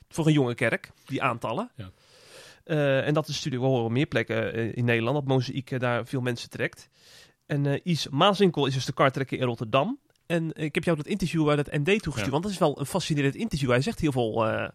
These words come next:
Speaker 1: toch wel prikkelende dingen, viel mij op. Ik, ik leg maar dan even de bal bij jou, en wat jou als eerste opviel, voordat we vo-, verder gaan.
Speaker 2: Ja. Nou ja, kijk, Mozaïek is een bijzonder fenomeen.
Speaker 1: Ja.
Speaker 2: Eh, in Veenendaal was het in no time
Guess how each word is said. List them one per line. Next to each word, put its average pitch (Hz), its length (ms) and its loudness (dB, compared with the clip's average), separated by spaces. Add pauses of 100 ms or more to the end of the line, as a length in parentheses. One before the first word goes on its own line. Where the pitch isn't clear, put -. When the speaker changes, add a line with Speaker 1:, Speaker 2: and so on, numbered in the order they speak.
(340)
Speaker 1:
toch - 160 -10
wel 113 300 0
prikkelende 117 500 -4
dingen, 120 420 -2
viel 151 160 -2
mij 117 160 0
op. 151 180 -4 (840)
Ik, 165 180 -4
ik 165 100 -6
leg 180 140 -2
maar 190 120 4
dan 190 100 4
even 185 160 2
de 165 60 2
bal 180 160 4
bij 160 100 2
jou, 185 220 4
en 175 80 2
wat 165 120 2
jou 170 120 2
als 175 140 0
eerste 208 220 -2
opviel, 139 340 -2
voordat 165 180 0
we 135 60 -4
vo-, 131 140 -2 (140)
verder 127 300 -6
gaan. 190 240 -6 (100)
Speaker 2:
Ja. 117 280 -6 (440)
Nou 160 140 -2
ja, 170 280 0 (120)
kijk, 156 200 -2 (180)
Mozaïek 160 580 -2
is 147 180 -8
een 139 100 -2
bijzonder 131 340 -4
fenomeen. 104 760 -8
Speaker 1:
Ja. 117 340 -6
Speaker 2:
Eh, - 100 -20 (320)
in 107 140 -10
Veenendaal 131 1000 -4
was 117 200 -8
het 120 140 -12
in 110 160 -8
no 120 220 -2
time 113 440 -6